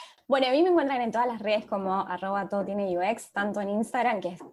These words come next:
como mi, mi, mi lugar preferido, sigue siendo Instagram, eh, YouTube y Twitter.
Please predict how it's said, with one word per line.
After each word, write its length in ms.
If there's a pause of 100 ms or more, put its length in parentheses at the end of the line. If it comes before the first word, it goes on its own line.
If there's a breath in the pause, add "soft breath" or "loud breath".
como 240
mi, 160
mi, 320
mi 180
lugar 300
preferido, 480
sigue 240
siendo 240
Instagram, 600
eh, 300
YouTube 440
y 440
Twitter. 440